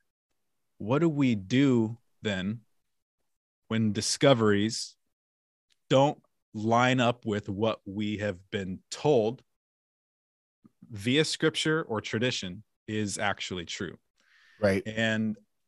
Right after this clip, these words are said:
Speaker 1: I think there's things we haven't learned from how that whole thing went down with Galileo. I think that there's things the church hasn't learned about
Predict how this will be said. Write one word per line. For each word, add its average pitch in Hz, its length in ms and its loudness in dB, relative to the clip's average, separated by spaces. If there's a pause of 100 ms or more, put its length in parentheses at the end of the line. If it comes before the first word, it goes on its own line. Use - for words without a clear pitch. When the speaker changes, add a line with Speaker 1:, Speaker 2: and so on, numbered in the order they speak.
(160)
Speaker 1:
I 151 240 2
think 135 280 -2 (160)
there's 117 300 -2
things 113 320 0
we 101 120 -6
haven't 101 440 -4
learned 87 360 -8 (760)
from 101 180 -4
how 95 200 -4
that 92 220 -6
whole 98 220 -2
thing 95 240 -6
went 80 140 -10
down 87 280 -6
with 80 120 -12
Galileo. 82 560 -10 (600)
I 123 100 -2
think 123 200 -2
that 117 120 -4
there's 107 200 -2
things 107 220 -2
the 95 80 -10
church 92 300 -6
hasn't 85 360 -10
learned 87 380 -10
about 92 420 -6